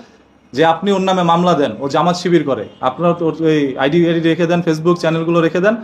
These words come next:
আপনারা ইনভেস্টিগেশন করেন, তাহলে জানতে পারবেন যে ও জামাত শিবিরের সাথে জড়িত।" এরপরে আমার কিন্তু Facebook আইডি, YouTube চ্যানেল সব কিছু তারা রেখে দেয়, মানে, ওইগুলো তৌহিদ আফ্রিদির টিমমেটেই নেয় বা পুলিশ নেয়, যেই নেয় আমার কাছ থেকে নেওয়া হয়েছে।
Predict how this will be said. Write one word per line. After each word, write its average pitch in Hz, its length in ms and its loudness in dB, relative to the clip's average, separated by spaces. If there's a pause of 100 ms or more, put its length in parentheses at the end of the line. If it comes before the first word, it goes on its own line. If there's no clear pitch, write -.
(260)
আপনারা 156 240 -4
ইনভেস্টিগেশন 185 600 -2
করেন, 190 200 2
তাহলে 175 220 2
জানতে 165 260 0
পারবেন 185 380 0 (260)
যে 139 160 0
ও 160 160 6
জামাত 160 260 2
শিবিরের 165 280 0
সাথে 143 220 -4
জড়িত।" 131 300 -2 (880)
এরপরে 190 360 4
আমার 190 280 2
কিন্তু 196 360 2
Facebook 180 340 0
আইডি, 175 460 4
YouTube 170 260 -2
চ্যানেল 165 220 -2
সব 151 260 -4
কিছু 156 160 -4
তারা 143 180 0
রেখে 131 240 -2
দেয়, - 120 -6 (600)
মানে, 147 140 0
ওইগুলো 180 340 4
তৌহিদ 180 180 4
আফ্রিদির 170 320 0
টিমমেটেই 165 420 -2
নেয় 170 200 -2
বা 175 120 0
পুলিশ 147 340 -6
নেয়, 120 120 -6
যেই 147 180 -2
নেয় 175 160 -2
আমার 143 180 -2
কাছ 131 160 -6
থেকে 131 140 -6
নেওয়া 127 200 -2
হয়েছে। 107 240 -12